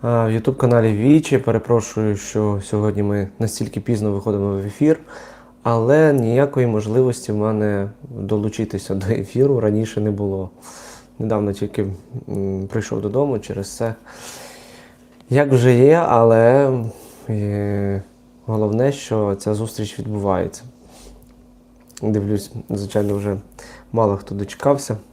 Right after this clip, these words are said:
до цього, але я думаю, що в записі більшість з вас побачить, е, це відео вже завтра. Так що ті, хто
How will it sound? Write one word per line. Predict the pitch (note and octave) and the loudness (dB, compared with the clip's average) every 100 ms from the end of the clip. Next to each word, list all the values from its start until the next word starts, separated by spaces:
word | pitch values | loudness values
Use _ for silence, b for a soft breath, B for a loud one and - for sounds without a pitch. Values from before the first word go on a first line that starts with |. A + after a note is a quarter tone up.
| - | -12
до | G#2 | -10
цього, | - G2+ G2 G#2+ | -6 -6 -4 -4
але | A2+ | -2
я | G#2 | -2
думаю, | G#2+ G#2 | 0 0
що | G2 G2+ G2 G2+ | -2 -6 -6 -4
в | |
записі | G#2+ B2+ C3+ - A2 A2 - - | 0 0 -2 -8 -10 -14 -16 -14
більшість | - G#2 G#2+ G2+ - G2 | -8 -6 -4 -6 -6 -6
з | F#2+ | -4
вас | A2 C3+ - B B B B B - | -4 -4 -8 B B B B B -6
побачить, | A2 A2 G2+ - - - - | -2 0 -2 -4 -14 -16 -12
е, | G2 G2 F#2+ F#2+ F#2+ F#2+ | -8 -6 -6 -6 -6 -8
це | - G2 | -10 -8
відео | F#2+ F#2 F#2 F2+ - - - _ B B B B B B _ - | -6 -4 -6 -8 -12 -20 -20 _ B B B B B B _ -8
вже | A2 | -4
завтра. | G2+ F#2 - F#2 B B B - _ _ _ | -2 -2 -6 -14 B B B -20 _ _ _
Так | - G#2 | -8 -8
що | - G#2+ G2+ G2 G#2+ | -4 -2 -2 -4 -6
ті, | - A2 | -4 -4
хто | - G#2 | -4 -4